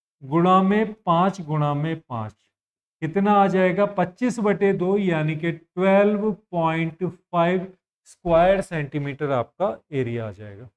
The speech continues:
ट्वेल्व पॉइंट फ़ाइव स्क्वायर सेंटीमीटर आपका एरिया आ जाएगा। बहुत आसान सा सवाल था। अब आगे बढ़ते हैं।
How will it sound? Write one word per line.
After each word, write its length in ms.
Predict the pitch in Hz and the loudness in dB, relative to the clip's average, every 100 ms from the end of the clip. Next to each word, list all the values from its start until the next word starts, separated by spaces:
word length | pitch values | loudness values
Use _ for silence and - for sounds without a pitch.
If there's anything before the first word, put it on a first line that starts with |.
| _ _ - | _ _ 0
ट्वेल्व 280 | 185 208 226 | 4 6 4
पॉइंट 260 | 214 208 202 | 0 0 0
फ़ाइव 280 | 185 185 180 | 2 2 0
स्क्वायर 300 | - 170 165 | -2 0 0
सेंटीमीटर 520 | 165 143 147 143 139 | -4 -6 -6 -6 -2
आपका 340 | 123 - 208 | -2 -2 -6
एरिया 380 | 233 143 135 135 | -4 -4 -2 -4
आ 20 | 113 | -4
जाएगा। 280 | 120 120 110 151 | -8 -8 -8 -2
बहुत 280 | 160 214 | 0 2
आसान 400 | 190 170 175 190 214 _ _ _ 165 | 2 0 0 -2 -6 _ _ _ -8
सा 80 | 165 | -6
सवाल 360 | 165 147 151 | -4 -4 -4
था। 200 | 151 214 - _ _ _ - | -6 -14 -14 _ _ _ -4
अब 100 | 170 | 2
आगे 240 | 165 156 202 | 4 4 2
बढ़ते 320 | 190 - 214 | 2 -2 -6
हैं। 160 | 226 | -10